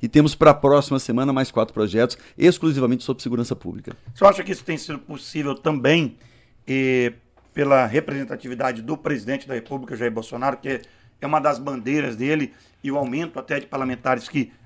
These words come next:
Speaker 2: levantam essa preocupação com a segurança pública?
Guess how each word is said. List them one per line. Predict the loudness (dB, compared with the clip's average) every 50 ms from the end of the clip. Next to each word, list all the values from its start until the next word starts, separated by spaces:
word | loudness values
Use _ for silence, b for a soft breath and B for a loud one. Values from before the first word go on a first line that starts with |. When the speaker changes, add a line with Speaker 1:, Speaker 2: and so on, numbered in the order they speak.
| _ -2
Speaker 2:
levantam | -2 0 0 -2 -2 -4 -4 -4 -4 -6 -6 -8 -8 -8
essa | -6 -6 -6 -6 -8 -8
preocupação | -8 -8 -8 -6 -4 -6 -6 -4 -4 -6 -6 -4
com | -2 -4
a | -4
segurança | -4 -6 -6 -6 -6 -6 -8 -10
pública? | -12 -10 -10 -10 -12 -14